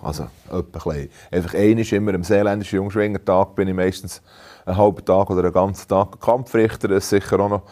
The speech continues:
sehr spannend und, äh, ja, vielleicht könnte man dort als ehemaliger Aktivschwinger vielleicht auch noch mal ein bisschen Input streuen oder so. Das wäre sicher eine Lösung. Oder als Funktionär, sei das auf Club- oder Verbandsebene, je nachdem.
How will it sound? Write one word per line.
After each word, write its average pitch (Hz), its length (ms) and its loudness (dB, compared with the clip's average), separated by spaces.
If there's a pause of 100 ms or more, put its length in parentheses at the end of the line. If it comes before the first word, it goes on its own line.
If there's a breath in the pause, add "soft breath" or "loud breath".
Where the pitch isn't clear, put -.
(160 loud breath)
sehr 107 240 4
spannend 127 640 0
und, 92 360 0
äh, 85 540 0 (720)
ja, 98 180 2
vielleicht 92 280 0
könnte 78 140 0
man 82 100 -6
dort 92 280 -2
als 85 300 -2 (320 soft breath)
ehemaliger 98 420 2
Aktivschwinger 98 640 0
vielleicht 92 300 -2
auch 95 60 -2
noch 98 100 -2
mal 95 140 -2
ein 87 60 -8
bisschen 90 220 -4 (360 loud breath)
Input 120 440 0
streuen 101 800 2
oder 98 200 -2
so. 95 440 4
Das 92 160 -10
wäre 95 140 4
sicher 95 520 -2
eine 98 80 2
Lösung. 95 380 0
Oder 82 140 0
als 87 160 0
Funktionär, 95 720 -2 (460 loud breath)
sei - 280 -10
das 95 180 -12
auf - 160 -10
Club- - 340 -4
oder 87 140 -2
Verbandsebene, 98 840 -2
je 98 200 -2
nachdem. 95 560 -6